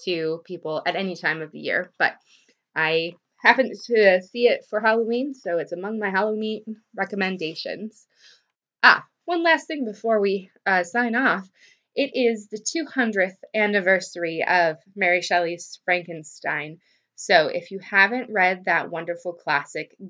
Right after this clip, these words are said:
give it a chance this year, um, before it's too late to celebrate the two hundredth anniversary. That story has caught our attention, and, um, we're not letting it go anytime soon. It's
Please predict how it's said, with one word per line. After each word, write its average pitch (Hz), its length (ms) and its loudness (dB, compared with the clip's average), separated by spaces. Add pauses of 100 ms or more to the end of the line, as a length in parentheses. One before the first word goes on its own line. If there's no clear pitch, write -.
give 185 180 2
it 214 180 0
a 202 120 -6
chance - 500 -10
this 165 240 -8
year, 160 320 -4 (380)
um, 147 200 -6
before 156 380 -4
it's - 300 -4
too 180 180 -8
late 156 260 -4
to 160 120 -12
celebrate 147 560 -4
the 151 100 -10
two 160 200 -20
hundredth 147 440 -12 (120)
anniversary. 156 840 -10 (460)
That 196 200 2
story 202 720 2
has 170 560 -2 (340)
caught 233 260 2
our 220 120 6
attention, 202 760 -2 (100)
and, 165 520 -12
um, 170 360 -14 (160)
we're 202 80 -4
not 180 220 -2
letting 185 200 -6
it - 160 -10
go 170 220 2
anytime 165 560 -6
soon. 151 460 -10 (360)
It's - 400 -6